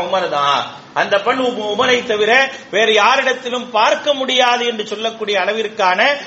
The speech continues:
ஒரு பண்பை பெற்றவர்களாக யார் இருந்தாங்க, உமர் ரலியல்லாஹு அன்ஹு இருந்தாங்க. எந்த அளவுக்கு, யாராக இருந்தாலும் சரி, அல்லாஹ்வுடைய மார்க்கம் வந்துருச்சுன்னா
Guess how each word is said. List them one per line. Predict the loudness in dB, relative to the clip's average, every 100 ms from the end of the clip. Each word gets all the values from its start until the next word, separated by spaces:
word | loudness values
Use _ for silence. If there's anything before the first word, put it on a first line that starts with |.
| -4
ஒரு | 2 2
பண்பை | 2 0 2 0
பெற்றவர்களாக | 0 -4 -2 -2 0 0 2
யார் | 0 0
இருந்தாங்க, | 0 -2 -2 0 0 -2 -8 -10
உமர் | -2 0
ரலியல்லாஹு | 2 0 0 0
அன்ஹு | 0 -2
இருந்தாங்க. | -4 -4 -6 -20 -20 -20 -20 -20 -20 -20 -18 -10
எந்த | 0 2
அளவுக்கு, | 4 2 0 -4 -2 -2 -6 -18 -20 -20 -6
யாராக | 2 4 4 2 0 -2
இருந்தாலும் | -4 -6 -6 -8
சரி, | -12 -16 -18 -20 -20 -20 -12 -6
அல்லாஹ்வுடைய | -4 2 4 4 2 0 -2 0
மார்க்கம் | 0 0 -2 -4
வந்துருச்சுன்னா | -4 -6 -10 -6 -2